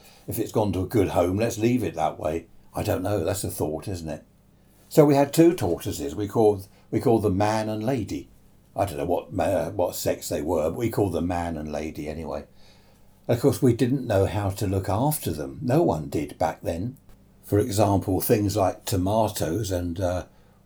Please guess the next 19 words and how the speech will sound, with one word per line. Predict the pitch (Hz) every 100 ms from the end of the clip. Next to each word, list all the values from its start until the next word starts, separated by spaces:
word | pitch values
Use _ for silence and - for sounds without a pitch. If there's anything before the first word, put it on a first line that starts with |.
| _
uh, | - 92 85
wet | 90 110 - - - _ _
salad | - - 110 98 82 76
stuff | - - 101 - - _ _ _ _
is | - 110 107
not | 117 -
good | 131 143
for | - 85
them. | 76
It's | 139 -
all | 123 127
right | 123
giving | 117 104 95
them | 95
a | 95
tomato | - 95 95 87 98 98
as | 90
a |
treat | 80 - 98 - -